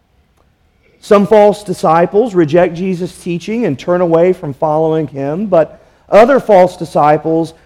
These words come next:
they reject Jesus' teaching internally in their heart, and they continue for a time, we might say. They continue for a time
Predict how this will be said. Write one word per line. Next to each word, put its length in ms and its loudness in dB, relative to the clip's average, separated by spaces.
they 240 6
reject 480 0
Jesus' 480 -6
teaching 480 -8
internally 720 -2
in 160 -2
their 200 0
heart, 500 -2
and 160 0
they 120 4
continue 920 0
for 320 4
a 20 0
time, 680 0
we 100 -2
might 260 -2
say. 480 -6
They 120 -2
continue 560 -4
for 300 -2
a 40 -6
time 640 -6